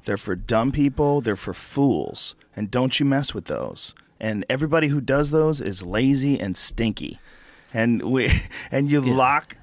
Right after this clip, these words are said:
Speaker 1: there, like, people, there's a lot of people that automatically lock into that pattern of thinking. That's their go-to for, for s-, any drugs, anything that's not legal. But yet those same people oftentimes will drink. They have no
Speaker 2: Yeah.
Speaker 1: problem doing that,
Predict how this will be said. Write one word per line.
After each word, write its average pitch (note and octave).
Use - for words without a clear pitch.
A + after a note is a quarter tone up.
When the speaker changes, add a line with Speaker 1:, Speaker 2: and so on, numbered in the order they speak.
Speaker 1:
there, C3+
like, B2+
people, E3
there's D#3
a D3+
lot D3
of F#3+
people G#3
that B2
automatically D3
lock A#2+
into D3+
that C3+
pattern B2
of A#2
thinking. D3
That's G2
their G#2+
go-to A2+
for, A2
for -
s-, -
any G3+
drugs, A2+
anything D#3+
that's D#3+
not C#3
legal. A#2
But C3+
yet C3+
those A2
same G#2+
people F3
oftentimes C#3
will G2
drink. A2
They A2+
have G2
no -
Speaker 2:
Yeah. -
Speaker 1:
problem D#3+
doing E3
that, A#2